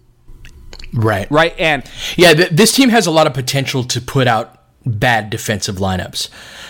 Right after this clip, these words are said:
Speaker 1: Like, there, there are certain combinations, and that's something that, those are landmines that Frank Vogel is going to have to navigate, navigate around,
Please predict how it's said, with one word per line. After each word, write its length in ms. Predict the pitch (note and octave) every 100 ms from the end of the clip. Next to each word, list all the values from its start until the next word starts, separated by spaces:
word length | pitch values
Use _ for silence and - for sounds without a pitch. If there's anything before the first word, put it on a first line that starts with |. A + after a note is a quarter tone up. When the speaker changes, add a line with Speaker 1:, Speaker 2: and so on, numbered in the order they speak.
| -
Speaker 1:
Like, 280 | B2 A#2+ A2+
there, 240 | E3+ C#3+
there 160 | C#3+ C3+
are 40 |
certain 280 | B2+ F#3 E3+
combinations, 460 | D#3+ C#3 B2+ B2+ C#3
and 80 |
that's 140 | C3+ C3+
something 300 | E3+ D3+ C#3
that, 200 | B2 B2 - - - - - - -
those 380 | D#3 C3+ D3+ D3+
are 60 | D3+
landmines 800 | B2+ C3+ C3+ B2 A#2 A2 G#2+ G2
that 160 | A2+
Frank 240 | - B2 A2
Vogel 340 | A2+ A2 G#2
is 120 | G2+ G#2
going 240 | A2 G2+
to 60 | G2+
have 200 | A2 -
to 80 | A2
navigate, 440 | G#2+ G2 G#2 -
navigate 460 | A#2+ A2 A2 G#2 G2
around, 240 | A2+ G2